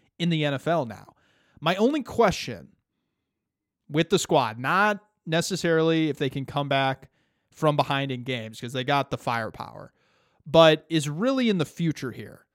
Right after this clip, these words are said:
Maybe they win a Super Bowl, maybe they don't. I don't know. They're gonna run into really good teams. Joe Burrow obviously is gonna try and gut this out. The Bills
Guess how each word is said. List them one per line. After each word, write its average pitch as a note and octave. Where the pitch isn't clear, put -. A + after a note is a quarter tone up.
Maybe A#3+
they A3+
win G3
a -
Super E3
Bowl, D3+
maybe D3
they A2
don't. G#2
I E3
don't A2+
know. A2
They're E3
gonna E3
run D3
into C3
really D3+
good C#3
teams. B2
Joe D3
Burrow C3
obviously B2
is B2+
gonna B2+
try B2+
and A#2+
gut A#2+
this B2
out. A#2
The C#3+
Bills C#3